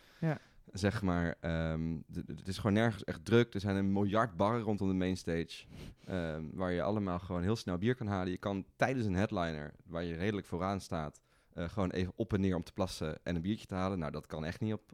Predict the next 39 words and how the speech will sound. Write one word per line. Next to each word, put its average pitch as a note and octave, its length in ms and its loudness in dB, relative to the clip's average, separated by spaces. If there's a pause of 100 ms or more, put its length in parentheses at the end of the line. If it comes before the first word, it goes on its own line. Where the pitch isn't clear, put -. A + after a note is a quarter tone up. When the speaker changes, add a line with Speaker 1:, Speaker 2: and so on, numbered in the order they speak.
Speaker 2:
weet - 180 -10
ik - 100 -8
veel, F#2+ 200 -6
Lowlands F#2 320 -2
Down F2+ 140 -2
the F2 60 0
Rabbit F2+ 220 -2
Hole. G#2+ 140 -4
Dan F2+ 120 -2
weet E2+ 220 0
je, F2 60 -6
nou, C#2+ 140 -4
dan D#2+ 160 -4
mis E2+ 160 -2
ik D#2+ 80 -4
de - 60 -6
rest D#2 180 -4
van D2 100 -8
de D2 60 -8
set G2+ 220 -2
als - 100 -8
ik G#2+ 60 -6
dat G2 120 -6
ga - 100 -6
proberen. G#2 480 -2 (120)
Speaker 1:
Ja. E3 200 -2 (640)
Speaker 2:
Ehm, G2+ 640 0 (720)
dus G#2+ 160 0
ja, A#2 160 6
dat F2+ 160 -2
vind C3 200 -6
ik - 100 -14
echt, - 380 -10
dat - 140 -8
is - 380 -16
zo D3 260 2
nice. A#2+ 440 2
En, G2 160 -2 (200)
eh, F2 100 -8